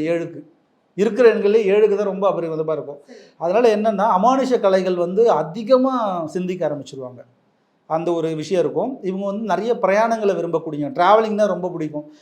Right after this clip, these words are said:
Speaker 1: நீங்க ஏழு சம்மந்தப்பட்ட பார்த்தீங்கன்னா, மேக்ஸிமம் டிரான்ஸ்போர்ட்ஸ்ல இருப்பாங்க.
Speaker 2: ம்.
Speaker 1: இல்ல டூர்ஸ் அண்ட் டிராவல்ஸ்ல இருப்ப-, டிரைவர்ஸா இருப்பாங்க. நீங்க எந்த, அ, வ-, டிரான்ஸ்போர்ட்டா இருக்கட்டும், அது வந்து ஸ்க-, எதுவானா இருக்கட்டும், ஆனா ஏழு வந்து கண்டிப்பா பிரயாணம் செய்வது மிக விரும்பக்கூடிய நபர்கள்.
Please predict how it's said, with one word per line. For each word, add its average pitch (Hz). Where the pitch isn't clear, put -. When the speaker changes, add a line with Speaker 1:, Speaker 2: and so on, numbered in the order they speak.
Speaker 1:
நீங்க 190
ஏழு 262
சம்மந்தப்பட்ட 202
பார்த்தீங்கன்னா, 190
மேக்ஸிமம் 233
டிரான்ஸ்போர்ட்ஸ்ல 196
இருப்பாங்க. 131
Speaker 2:
ம். 214
Speaker 1:
இல்ல 208
டூர்ஸ் 240
அண்ட் 202
டிராவல்ஸ்ல 175
இருப்ப-, 156
டிரைவர்ஸா 226
இருப்பாங்க. 139
நீங்க 156
எந்த, 190
அ, 165
வ-, -
டிரான்ஸ்போர்ட்டா 180
இருக்கட்டும், 151
அது 151
வந்து 156
ஸ்க-, 160
எதுவானா 185
இருக்கட்டும், 180
ஆனா 220
ஏழு 202
வந்து 190
கண்டிப்பா 175
பிரயாணம் 226
செய்வது 196
மிக 190
விரும்பக்கூடிய 175
நபர்கள். 151